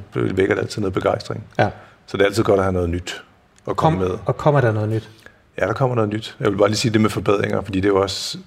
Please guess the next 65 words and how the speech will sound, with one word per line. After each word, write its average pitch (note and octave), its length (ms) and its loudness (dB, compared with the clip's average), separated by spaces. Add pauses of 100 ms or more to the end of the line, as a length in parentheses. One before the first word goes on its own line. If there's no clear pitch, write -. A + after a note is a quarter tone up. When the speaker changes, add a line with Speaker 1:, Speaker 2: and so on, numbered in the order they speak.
(140)
Speaker 1:
det A2 100 0
synes F#2 200 -6
vi G2+ 100 2
er G#2 40 4
en G#2+ 100 2
ret F#2+ 160 0
vigtig G2+ 260 -6
del. G#2+ 160 -2
Speaker 2:
Ja. A#2+ 160 -6
Speaker 1:
Man D3+ 60 0
kan D#3+ 100 -8
ligesom G2 220 -6
kigge G#2 220 -6
på - 60 -6
det, F#2+ 140 0
vi F#2+ 60 -2
har F#2+ 120 -2
i F#2+ 40 -6
forvejen, G#2+ 380 -4 (240)
og G#2 100 -8
så F#2 240 -2 (160)
finde G2 180 -4
ud F#2 60 0
af, F#2 240 -2
om G2 140 -8
der F2 60 -2
er F2 40 -2
nogle F2 180 -6
ting, G#2+ 260 -6
vi F#2 60 -6
kan F2+ 260 -6 (760)
gøre F#2+ 160 2
anderledes F2 640 -4 (340)
eller G2+ 120 -4
bedre. F#2 300 -2 (340)
Speaker 2:
Er B2+ 60 2
der B2 100 2
noget, D3+ 180 6
I E3 60 2
har C3 120 4
forbedret, C3+ 380 4
som B2+ 180 0
I B2 80 4
var A#2 180 2 (180)
skuffet, D3 440 2
ked D#3 220 4
af, C3 120 4
som C3+ 140 -4
ikke C3+ 140 -2
virkede C3 460 2
i A2+ 80 -4
sidste - 300 -2
sæson, B2+ 360 -2
som B2+ 200 -4
I B2 60 0
ligesom C3 260 -2
har A#2 280 0 (720)
taget B2 260 2
videre D3 220 4
og A#2+ 60 0
forfinet C3 460 0
til B2+ 140 -12
den C#3+ 80 -4
nye D#3 80 -6
sæson? C#3 180 -6